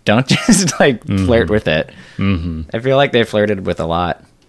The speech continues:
Speaker 1: um, in that respect, including deathmatch with the war mode.
Speaker 2: Yeah.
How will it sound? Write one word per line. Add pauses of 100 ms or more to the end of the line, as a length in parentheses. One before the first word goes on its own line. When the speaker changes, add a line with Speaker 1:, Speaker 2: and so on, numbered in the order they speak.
(220)
Speaker 1:
um,
in
that
respect,
including
deathmatch
with
the
war
mode. (320)
Speaker 2:
Yeah.